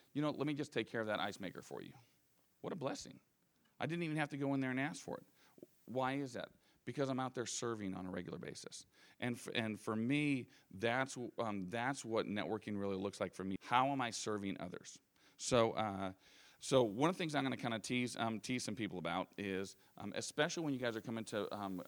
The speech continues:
uh, meetings like this, wear your name tag. Not the paper one, okay? Wear your name tag, okay?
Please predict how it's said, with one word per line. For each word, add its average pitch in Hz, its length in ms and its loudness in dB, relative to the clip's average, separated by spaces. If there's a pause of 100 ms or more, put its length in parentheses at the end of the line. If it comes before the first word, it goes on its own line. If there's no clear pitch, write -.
uh, 78 340 -6 (480)
meetings 110 480 -2
like 95 160 -2
this, - 280 -6 (640)
wear 127 320 4
your 123 220 -2
name 101 220 -4
tag. - 280 -6 (680)
Not 117 260 -2
the 254 60 -10
paper 147 320 -6
one, 62 260 -10 (320)
okay? 117 260 -6 (220)
Wear 123 320 -4
your 127 220 -6
name 107 260 -4
tag, 95 320 -2 (140)
okay? 104 260 0